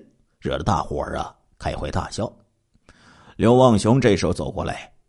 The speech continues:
将这名陪酒女郎揽在自己怀里说：“我这表弟呀，乃是纯情男孩儿，以后就别再为难他了。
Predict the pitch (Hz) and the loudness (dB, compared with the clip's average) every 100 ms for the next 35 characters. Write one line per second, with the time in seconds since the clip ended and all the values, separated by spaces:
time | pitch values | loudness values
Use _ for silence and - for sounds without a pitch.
0 | _ _ _ _ - 104 107 98 90 87 | _ _ _ _ 4 4 6 4 2 2
1 | 127 - - _ _ 85 101 101 101 92 | 0 -2 -20 _ _ -4 0 2 2 0
2 | 78 95 - - _ _ - 85 76 95 | -2 -4 -4 -8 _ _ -8 -6 -4 -2
3 | 98 - 78 - - 107 - - 127 - | -2 -2 -6 -8 -2 0 0 -4 -4 -4
4 | - _ _ _ _ _ _ _ _ _ | -8 _ _ _ _ _ _ _ _ _
5 | _ _ _ _ - - - - 113 156 | _ _ _ _ -20 -20 -14 2 6 8
6 | 165 143 123 123 165 151 110 101 73 - | 8 6 4 4 4 4 2 2 0 -4
7 | - _ _ - 87 85 101 76 - 107 | -12 _ _ -6 -4 -4 -6 -8 -2 4
8 | 208 262 240 - 147 123 135 143 101 117 | 4 4 2 4 4 6 4 4 2 4
9 | 170 98 - _ _ _ _ _ - 82 | 4 2 -4 _ _ _ _ _ -12 -6
10 | 87 131 240 123 - - _ _ _ _ | 0 8 8 8 0 -18 _ _ _ _
11 | - - - 92 120 110 85 - 226 120 | -12 -10 -4 2 4 2 2 4 4 4
12 | - 85 69 - | 0 -6 -6 -10